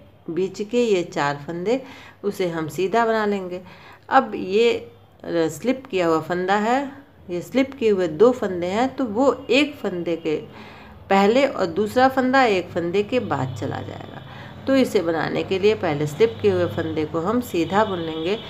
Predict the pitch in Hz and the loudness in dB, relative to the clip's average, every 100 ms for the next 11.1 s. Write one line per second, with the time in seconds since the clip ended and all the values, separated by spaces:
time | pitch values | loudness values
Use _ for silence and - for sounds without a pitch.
0 | - - - 254 - 247 160 156 180 - | -14 -6 -4 -2 2 2 4 4 2 -2
1 | - - - 226 - 240 240 - 202 185 | -14 -14 -10 -10 -4 0 0 -2 -4 -2
2 | 175 147 139 143 151 170 165 180 - 214 | -2 -2 -2 -2 -6 -6 -4 -4 -4 -2
3 | 233 285 - - - - - - - - | 0 -2 -4 -14 -14 -14 -14 -14 -14 -12
4 | - 147 123 120 131 - - - 147 - | -6 -6 -6 -8 -10 -12 -12 -14 -14 -16
5 | - - - - - - - - - - | -18 -16 -16 -16 -16 -16 -18 -18 -18 -18
6 | - - - - - - - - - - | -18 -16 -16 -16 -16 -16 -16 -16 -16 -16
7 | - - - - - - - - - - | -16 -16 -16 -16 -16 -14 -12 -12 -12 -14
8 | - - - - - - - - - - | -14 -12 -12 -12 -12 -12 -12 -12 -10 -2
9 | 160 190 214 208 262 269 - 160 139 135 | 2 4 4 4 4 4 2 0 2 2
10 | 165 175 233 247 254 247 247 240 240 240 | 0 2 4 6 6 4 4 4 2 2
11 | 254 | 2